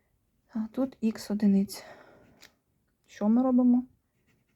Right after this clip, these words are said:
Ми сто, сто ділимо на вісімдесят.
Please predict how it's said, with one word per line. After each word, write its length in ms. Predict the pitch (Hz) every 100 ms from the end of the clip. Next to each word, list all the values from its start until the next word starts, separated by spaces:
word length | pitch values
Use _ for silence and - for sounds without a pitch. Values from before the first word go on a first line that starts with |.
| _ _
Ми 220 | 202 196
сто, 680 | - - - - 202 240 262 _ _ _ _ _ _ _ _ _ _ _ _ _ _ _
сто 520 | - _ 214 240 285 _
ділимо 560 | 190 196 190 208 214 220
на 180 | 190 190
вісімдесят. 840 | 202 - 190 202 - - 190 -